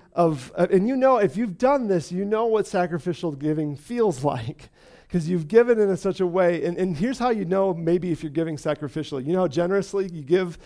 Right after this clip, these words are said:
and people might look at your finances and say, "Wow, oh, wow." You're giving sacrificially when you look at your finances and say, "Oh, wow,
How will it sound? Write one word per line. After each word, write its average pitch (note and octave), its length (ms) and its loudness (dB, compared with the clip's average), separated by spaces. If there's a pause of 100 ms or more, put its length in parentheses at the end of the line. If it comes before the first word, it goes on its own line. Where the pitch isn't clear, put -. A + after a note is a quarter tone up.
(160)
and D#3 140 -4
people F3 220 0
might E3 200 -2
look D#3 220 -2
at D3+ 60 -4
your D3 80 -4
finances D3 600 -6
and C3+ 100 -12
say, C3+ 200 -6
"Wow, C3+ 520 0
oh, D#3+ 100 2
wow." D3+ 360 0 (460)
You're A3 180 0
giving B3+ 260 0
sacrificially F#3 680 0
when D3+ 240 -2
you A#3 220 0
look G3 200 0
at D#3+ 60 -4
your D3 140 -6
finances C#3+ 580 -4
and C3+ 100 -6
say, C3 280 -4 (240)
"Oh, G#3 120 2
wow, D#3+ 480 4